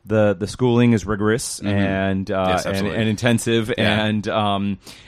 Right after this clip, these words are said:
Speaker 1: and, and not just, uh, not, not the same as just taking a little cooking class.
Speaker 2: Yes.
Speaker 1: And, uh, yeah, yeah, that's cool. So, um,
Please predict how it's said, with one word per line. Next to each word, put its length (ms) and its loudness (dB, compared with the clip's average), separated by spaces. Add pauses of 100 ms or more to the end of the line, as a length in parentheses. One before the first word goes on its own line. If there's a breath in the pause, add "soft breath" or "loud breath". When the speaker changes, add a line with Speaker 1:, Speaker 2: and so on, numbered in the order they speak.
(140 loud breath)
Speaker 1:
and, 180 -4
and 220 2
not 340 4
just, 420 2
uh, 240 4
not, 280 4
not 220 6
the 100 4
same 260 4
as 100 4
just 200 -2
taking 280 2
a 40 -4
little 160 -2
cooking 340 -2
class. 400 -4
Speaker 2:
Yes. 0 -
Speaker 1:
And, 340 -6
uh, 260 -6 (200)
yeah, 200 -10 (180)
yeah, 160 -6 (140)
that's 180 -8
cool. 260 -2 (480 loud breath)
So, 500 4
um, 500 6